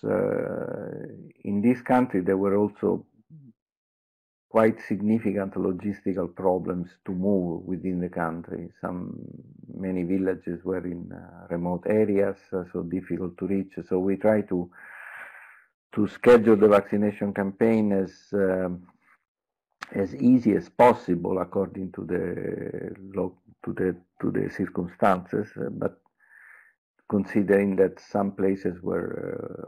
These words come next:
uh, objectively difficult, uh, to be, to be reached.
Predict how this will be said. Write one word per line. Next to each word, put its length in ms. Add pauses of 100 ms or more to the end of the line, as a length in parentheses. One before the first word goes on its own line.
uh, 40
objectively 680
difficult, 640 (100)
uh, 100 (100)
to 80
be, 500 (200)
to 80
be 160
reached. 520